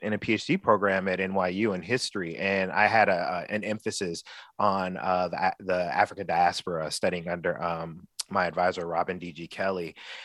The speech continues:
And when I moved into food and went to culinary school and was thinking about food,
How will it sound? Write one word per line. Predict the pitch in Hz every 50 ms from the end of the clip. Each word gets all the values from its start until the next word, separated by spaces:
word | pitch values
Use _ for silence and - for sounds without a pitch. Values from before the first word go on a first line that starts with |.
| - - -
And | 156 156 160 160 156 151 147 -
when | - 147 147 147
I | 143 147
moved | 147 156 160 160 143 135
into | 131 131 - - 117
food | 104 - - - 143 151 185 170 135 110 104 101 92 92 98 -
and | 110 107 107 104 104
went | 107 101 -
to | 101
culinary | - - 131 123 120 113 110 110 107 104
school | - - 107 104 104 101 98
and | 98 98
was | 98 95
thinking | - - 104 90 98 98
about | 90 85 92 85 85 -
food, | - - - 107 107 104 95 92 -